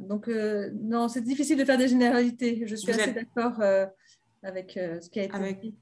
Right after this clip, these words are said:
Speaker 1: et très intéressée par l'idée que l'absence de mal-être ne veut pas dire bien-être. Et notamment sur certaines questions, il y avait une part de ni satisfait ni insatisfait importante.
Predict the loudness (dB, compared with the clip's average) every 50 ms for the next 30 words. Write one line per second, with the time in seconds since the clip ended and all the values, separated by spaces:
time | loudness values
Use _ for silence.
0 | _ _ _ _ -16 -10 -8 -8 -8 -6 -6 -4 -4 -4 -4 -4 -2 -2 -2 -2
1 | 0 0 0 0 2 2 2 2 2 0 -2 -4 -4 -6 -6 -4 -4 -4 -4 -4
2 | -6 -10 -16 -20 -20 -20 _ _ _ _ _ _ _ _ _ _ _ _ _ _
3 | _ _ _ _ _ _ -6 -2 -2 0 0 0 0 0 2 2 0 0 0 2
4 | 2 4 4 2 2 2 2 2 2 2 0 0 -2 -2 0 0 0 2 2 2
5 | 4 4 4 2 0 -2 -6 -8 -8 -8 -8 -12 -16 _ _ _ _ _ -8 -6
6 | -6 -4 -2 0 0 0 2 0 0 0 0 2 2 2 2 2 0 -2 0 0
7 | 2 2 4 2 2 2 2 2 2 4 6 6 6 6 4 2 0 2 2 0
8 | 0 0 2 2 2 2 2 2 0 0 0 -6 -4 -2 0 2 2 2 2 2
9 | 0 0 -2 -4 -4 -4 -6 -8 -8 -8 -2 0 2 4 2 2 0 -4 -6 -4
10 | -4 -4 -4 -4 -2 0 0 0 -2 -4